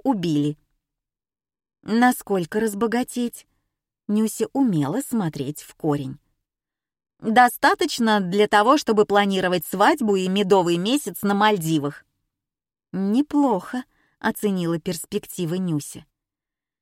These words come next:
«И я так понимаю, что разбогатеть он все-таки не успел?» «Нет,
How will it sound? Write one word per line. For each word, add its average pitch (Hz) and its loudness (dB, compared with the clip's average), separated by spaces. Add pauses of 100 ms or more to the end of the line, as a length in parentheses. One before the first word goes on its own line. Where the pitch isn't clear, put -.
(420)
«И 226 0
я 214 4
так 208 0
понимаю, 180 0
что - -2
разбогатеть 175 -2
он 254 2
все-таки 226 -4
не 226 0
успел?» 151 -4 (760)
«Нет, 202 0